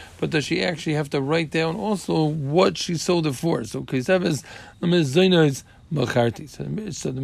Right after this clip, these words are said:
and the Mishnah closes off, which is seemingly obvious, Reb Shimon Shita, Ugrusha Li Timkor El Bebezdin. A grusha, which obviously we're not talking about mezainis over here, 'cause she's not getting mezainis anymore from the Yisayimim, so she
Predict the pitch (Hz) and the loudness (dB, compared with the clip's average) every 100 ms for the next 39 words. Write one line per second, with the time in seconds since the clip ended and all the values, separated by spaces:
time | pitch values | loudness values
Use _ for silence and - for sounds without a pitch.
0 | - 135 135 156 160 147 165 160 135 139 | -4 -2 -2 -2 -4 -6 0 0 2 2
1 | 175 - 147 120 120 - 175 160 131 127 | 2 2 -2 -2 -2 -2 -2 -2 0 0
2 | 127 139 - 147 120 - 196 147 156 139 | 0 -6 -6 -6 -6 -2 -2 0 -2 2
3 | 139 135 - - - - 135 123 190 202 | 2 0 -8 -20 -10 -4 -2 2 2 2
4 | 170 170 160 202 202 170 170 135 127 120 | 0 0 0 0 0 0 2 2 0 4
5 | 190 185 147 156 139 - - - - - | 6 6 8 6 6 -6 -20 -20 -20 -20
6 | - - - - - 151 110 156 202 143 | -20 -20 -20 -12 -8 -6 2 4 4 4
7 | 143 139 127 147 143 131 135 127 127 120 | 2 4 2 2 0 0 -2 0 -2 -2
8 | 117 123 135 113 156 160 131 123 120 139 | -2 -2 -2 0 2 2 2 4 6 6
9 | 170 - - - - 120 139 147 156 120 | 4 -4 -18 -4 0 0 0 0 0 2
10 | 185 170 135 113 131 123 120 131 123 127 | 2 4 0 2 2 0 -2 -2 0 0
11 | 120 131 127 113 175 185 202 190 - - | 0 -4 -8 -4 0 2 2 0 -6 -14
12 | - - 156 151 151 156 - 214 202 165 | -14 0 4 6 4 0 -2 2 4 4
13 | 147 | 2